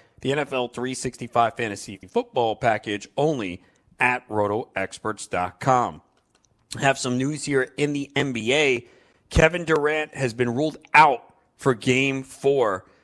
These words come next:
Uh, I think we're not too surprised by this. There was a picture of him yesterday with some ice right near his Achilles, and, uh, it's, obviously the Warriors really need him. I was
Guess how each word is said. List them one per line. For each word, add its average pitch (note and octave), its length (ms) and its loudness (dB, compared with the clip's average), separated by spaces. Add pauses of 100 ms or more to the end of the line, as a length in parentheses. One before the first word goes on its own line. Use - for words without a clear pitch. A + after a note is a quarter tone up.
(340)
Uh, A2+ 260 0
I A2+ 140 -2
think A#3+ 300 -8
we're E3 140 0
not A#2+ 420 -4
too C3+ 160 -6
surprised A2 560 -2
by A2+ 200 0
this. A2 260 -4
There F#2+ 160 -8
was F#2 160 -8
a F2 40 -12
picture A2+ 380 -6
of A2 80 -4
him G2 120 -6
yesterday G#2 640 -4
with F#2 180 -10
some F2+ 280 -10 (120)
ice A2+ 360 -4
right G#2 300 -6
near G#2+ 220 -4
his G2 160 -8
Achilles, A#2+ 800 -6
and, F#2 200 -6 (720)
uh, F2+ 300 -6
it's, - 260 -14 (880)
obviously C3 320 -2
the G#2 80 -10
Warriors G#2+ 340 -2
really C3 260 -4
need A#2 120 -4
him. G2+ 200 -6
I D3 100 2
was A3+ 340 -2